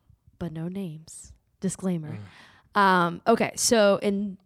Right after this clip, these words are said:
Speaker 1: I, let's see, where to start? So this person, this, this woman was with this guy quite a long time. Got engaged. Uh, wedding happened, right?
Speaker 2: Mm-hmm.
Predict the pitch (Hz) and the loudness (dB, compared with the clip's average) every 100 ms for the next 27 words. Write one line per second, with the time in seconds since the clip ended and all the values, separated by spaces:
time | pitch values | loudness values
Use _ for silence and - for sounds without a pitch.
0 | _ _ _ _ - 208 220 214 214 214 | _ _ _ _ -4 0 2 4 4 4
1 | 208 208 196 - - 190 - - 147 196 | 2 0 -2 -8 -14 -12 -12 -10 -8 -6
2 | 170 160 - 165 - _ - - - _ | -6 -10 -10 -12 -12 _ -20 -20 -20 _
3 | _ - 370 359 339 277 277 277 269 262 | _ 2 4 4 2 2 0 -2 -6 -6
4 | 254 247 - 240 214 - - 214 202 - | -10 -14 -14 -12 -10 -10 -12 -12 -12 -12
5 | - - - _ _ - 202 196 190 185 | -14 -14 -18 _ _ -12 -8 -6 -6 -8
6 | 180 175 202 - 165 160 175 208 _ _ | -10 -12 -14 -12 -12 -12 -14 -18 _ _
7 | _ - - - 165 165 185 208 160 156 | _ -20 -20 -12 -10 -8 -10 -10 -12 -12
8 | 175 214 _ _ _ _ _ _ _ - | -14 -16 _ _ _ _ _ _ _ -20
9 | - _ _ _ _ 165 196 202 175 180 | -20 _ _ _ _ -12 -8 -6 -6 -6
10 | - - - - _ _ _ _ _ _ | -10 -14 -18 -20 _ _ _ _ _ _
11 | _ _ 175 160 151 127 170 - _ _ | _ _ -10 -10 -12 -14 -18 -20 _ _
12 | - 214 190 160 - - - - - 175 | -2 0 0 -4 -10 -16 -20 -12 -4 -4
13 | - _ _ _ - 104 101 | -4 _ _ _ -20 -18 -16